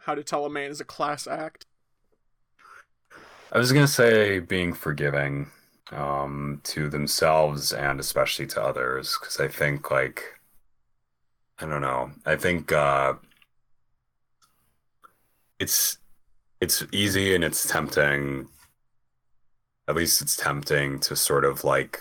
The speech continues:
Speaker 2: really condemn others and not, like,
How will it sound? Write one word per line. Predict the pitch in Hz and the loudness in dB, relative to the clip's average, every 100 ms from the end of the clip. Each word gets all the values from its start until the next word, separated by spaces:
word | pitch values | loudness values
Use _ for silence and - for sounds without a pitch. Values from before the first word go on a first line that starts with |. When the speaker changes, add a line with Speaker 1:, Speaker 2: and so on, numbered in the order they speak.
| - | -8
Speaker 2:
really | 71 71 69 | -2 -2 -2
condemn | - 71 69 67 69 69 69 73 - - - - - - - | -4 -4 0 0 -2 -4 -8 -10 -18 -20 -20 -20 -20 -16 -2
others | 71 73 71 69 - | 0 4 2 2 -2
and | 73 71 | -2 -2
not, | 67 67 67 67 - - - | 0 0 0 -2 -4 -4 -6
like, | 71 67 67 - 117 - | -2 0 0 -4 -12 -12